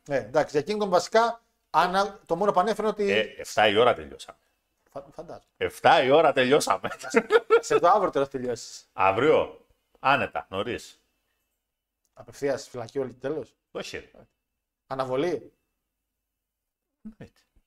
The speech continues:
Speaker 1: Ο Book δίνει αναβολή αύριο.
Speaker 2: Εννοείται.
Speaker 1: Αύριο είναι δίκη, η μεγάλη δίκη στη Θεσσαλονίκη, οπότε θα
Speaker 2: Παίξ' το,
Speaker 1: έχουμε
Speaker 2: παίξ' το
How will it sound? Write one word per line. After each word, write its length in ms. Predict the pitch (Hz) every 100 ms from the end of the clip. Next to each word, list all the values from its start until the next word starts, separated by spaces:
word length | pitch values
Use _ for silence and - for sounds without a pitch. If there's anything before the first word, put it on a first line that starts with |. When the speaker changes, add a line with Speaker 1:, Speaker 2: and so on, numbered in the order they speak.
| _ _
Speaker 1:
Ο 140 | 123 120
Book 120 | 139 127
δίνει 140 | 139
αναβολή 440 | 135 120 120 156
αύριο. 220 | 147 151 143
Speaker 2:
Εννοείται. 760 | 139 135 120 143 - 110 78 _ _ - - _ _ _ _
Speaker 1:
Αύριο 280 | 151 160 170
είναι 80 | 160
δίκη, 480 | 156 160 143 147 - -
η 60 | 143
μεγάλη 400 | 135 151 151 139
δίκη 180 | 139
στη 80 | -
Θεσσαλονίκη, 600 | 160 147 143 143 139 214
οπότε 360 | 175 165 175 160
θα 120 | 156
Speaker 2:
Παίξ' 0 |
το, 100 | 170
Speaker 1:
έχουμε 100 | 151 _ _ _
Speaker 2:
παίξ' 200 | 196 -
το 120 | 214